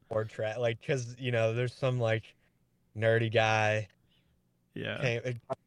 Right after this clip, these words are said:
Speaker 1: worked up all the courage he had to, like, ask him a question at a panel. He's like, "Who, who shot first?" Like,
Speaker 2: <laughs>
Speaker 1: "Shut up, that's
Speaker 2: Yeah.
Speaker 1: gay."
Speaker 2: My
Speaker 1: Movie.
Speaker 2: favorite, my
Speaker 1: You suck.
Speaker 2: favorite,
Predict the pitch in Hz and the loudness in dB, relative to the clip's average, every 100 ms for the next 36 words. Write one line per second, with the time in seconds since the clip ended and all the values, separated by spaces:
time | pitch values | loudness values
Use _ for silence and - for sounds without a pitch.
0 | - 151 131 160 139 - - 135 131 127 | 0 2 4 4 4 -2 2 4 6 4
1 | - 131 120 113 123 110 107 107 110 - | 0 0 2 0 -6 -2 0 0 -2 -4
2 | 113 107 107 110 104 - - 107 - 113 | -4 -4 -4 -4 -4 -4 -8 -8 0 2
3 | 123 - - 185 151 - - 156 147 147 | 2 0 2 4 4 0 0 2 2 0
4 | 147 135 - - - - - - - - | -2 -6 -10 -14 -14 -18 -20 -20 -20 0
5 | 254 247 254 - 220 - 262 262 - - | 2 2 0 0 -2 0 -2 -2 0 6
6 | 202 196 190 180 170 - _ _ - 113 | 8 8 4 4 4 2 _ _ -4 -2
7 | 135 131 131 131 127 127 120 - 113 113 | -2 -4 2 4 6 6 4 2 0 2
8 | 147 120 123 127 123 117 - - - - | 2 2 4 4 4 0 -4 -12 -14 -12
9 | 139 - 127 135 - 117 123 139 139 117 | -8 0 2 2 0 0 0 2 0 -2
10 | - - - - - _ - 113 127 143 | -12 -20 -20 -20 -20 _ -2 2 4 2
11 | 151 123 107 104 - 85 | 0 0 0 0 -4 -8